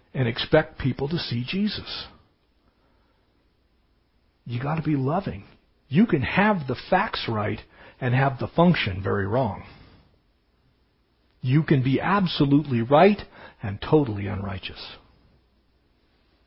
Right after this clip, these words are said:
That was Ephesus.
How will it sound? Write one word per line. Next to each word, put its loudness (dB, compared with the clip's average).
That -4
was -6
Ephesus. -10